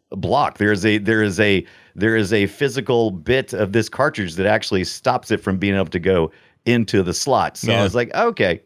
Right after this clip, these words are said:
Speaker 1: so now
Speaker 2: That,
Speaker 1: I understand
Speaker 2: that was
Speaker 1: the
Speaker 2: their
Speaker 1: region.
Speaker 2: way of keeping things region,
Speaker 1: Yeah.
Speaker 2: you know, region locked and all that, or one other
Speaker 1: Yeah.
Speaker 2: way of doing it, I guess."
Speaker 1: Yeah, and I,
Speaker 2: Um,
Speaker 1: I, I read about it, and I knew that we, I couldn't, but I was always curious about, oh,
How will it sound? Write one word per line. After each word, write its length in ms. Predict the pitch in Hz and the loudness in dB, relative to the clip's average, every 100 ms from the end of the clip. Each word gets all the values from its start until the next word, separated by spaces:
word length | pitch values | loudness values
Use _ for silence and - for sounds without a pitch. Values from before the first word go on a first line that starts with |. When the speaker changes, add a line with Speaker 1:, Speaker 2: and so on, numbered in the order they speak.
| - | -12
Speaker 1:
so 140 | - | -4
now 80 | 131 | 0
Speaker 2:
That, 80 | 131 | 0
Speaker 1:
I 100 | 123 | 2
understand 280 | 107 139 170 | 2 2 2
Speaker 2:
that 20 | |
was 100 | 165 | 2
Speaker 1:
the 40 | 147 | 0
Speaker 2:
their 80 | 151 | 0
Speaker 1:
region. 100 | 131 | 2
Speaker 2:
way 120 | 127 | 0
of 80 | 110 | 0
keeping 280 | 127 113 107 | -2 0 0
things 240 | 110 101 | 0 2
region, 480 | 104 95 98 95 90 _ _ - | 0 2 0 0 -2 _ _ -6
Speaker 1:
Yeah. 140 | 240 95 | -2 0
Speaker 2:
you 60 | |
know, 60 | 95 | -2
region 340 | 98 107 101 92 | -2 0 0 0
locked 300 | 90 90 92 | 0 -2 -4
and 100 | 87 | -4
all 140 | 80 | -2
that, 260 | 78 80 - - | -2 -4 -6 -6
or 100 | 98 | -4
one 300 | 101 110 117 | 0 0 0
other 180 | 107 92 | 0 0
Speaker 1:
Yeah. 100 | 85 | 0
Speaker 2:
way 140 | 82 | -2
of 100 | 80 | -2
doing 240 | 80 80 | -6 -6
it, 120 | 82 82 | -6 -8
I 80 | |
guess." 260 | 80 87 - _ _ | -8 -10 -12 _ _
Speaker 1:
Yeah, 260 | 95 85 - - - - | -2 -2 -2 -10 -10 -4
and 140 | 156 | -2
I, 100 | 165 - | -4 -6
Speaker 2:
Um, 240 | 90 82 | -6 -2
Speaker 1:
I, 240 | 165 226 - | -2 -4 -2
I 180 | 151 185 | -2 0
read 280 | 151 143 165 | 0 0 0
about 300 | 160 156 156 | 2 2 2
it, 220 | 156 - | 0 -2
and 100 | 107 | -2
I 140 | 104 104 | 0 2
knew 440 | 104 110 117 135 | 2 2 2 2
that 180 | 135 143 | 2 0
we, 140 | 139 135 - | -2 -4 -2
I 80 | |
couldn't, 540 | 104 - 151 160 165 175 - | -2 -2 -2 -2 -6 -8 -4
but 120 | 110 | 0
I 80 | 107 | 2
was 180 | 113 101 | 2 2
always 320 | 117 107 - | 2 2 -2
curious 440 | - 131 110 87 | -2 0 0 0
about, 260 | 90 90 - | -2 -2 0
oh, 300 | 135 101 78 | 0 0 -2